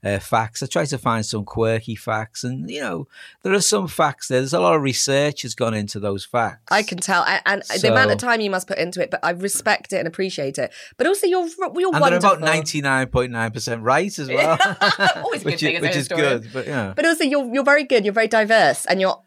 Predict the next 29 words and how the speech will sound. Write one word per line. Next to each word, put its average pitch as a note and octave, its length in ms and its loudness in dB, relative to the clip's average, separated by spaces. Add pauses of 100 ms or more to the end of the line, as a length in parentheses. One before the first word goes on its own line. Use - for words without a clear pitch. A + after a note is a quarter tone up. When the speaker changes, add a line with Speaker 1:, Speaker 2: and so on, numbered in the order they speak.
(100)
Speaker 2:
constantly B3 540 -2
citing, F#3+ 500 0
you E3 100 -2
know, C3 60 -2
modern F3+ 400 0
popular F3 400 -4
culture. F3 420 0 (360)
But B3 260 2
you're F3+ 640 2
interested D3 480 -2
in B2+ 40 -6
music. A3 680 2
You're E3+ 160 -2
interested, E3 680 -4
presumably, F#3+ 580 0
in A#3 100 -2
art, D4+ 520 -2
which - 220 -6
is G3 100 -2
Speaker 1:
Yeah, F3+ 100 2
Speaker 2:
why G#3 120 4
we're G#3 80 2
Speaker 1:
yeah, G#3+ 120 2
Speaker 2:
here G#3+ 120 2
Speaker 1:
yeah. - 80 -2
Speaker 2:
today. A#3+ 420 2
Speaker 1:
Absolutely, D#3 520 -4
yeah, E3 200 -6
yeah. E3+ 240 -10